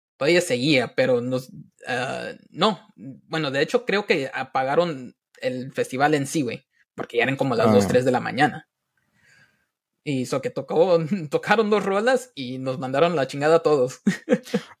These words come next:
Speaker 2: Oh, pues por eso ya no volvieron <laughs> a regresar, güey.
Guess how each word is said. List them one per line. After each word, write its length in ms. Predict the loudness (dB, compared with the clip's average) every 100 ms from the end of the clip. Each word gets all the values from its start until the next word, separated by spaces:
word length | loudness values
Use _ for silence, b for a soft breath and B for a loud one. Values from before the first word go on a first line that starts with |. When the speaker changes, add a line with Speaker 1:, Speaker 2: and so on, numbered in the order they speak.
| 0
Speaker 2:
Oh, 420 | 2 4 0 -4 -8 -8 -2
pues 160 | 0
por 140 | 4 4
eso 160 | 4
ya 160 | 4 2
no 120 | 2
volvieron 420 | 0 0 0 -2 -4
<laughs> 240 | -6 2
a 80 | 4
regresar, 640 | 4 4 4 4 2 0
güey. 180 | -2 -8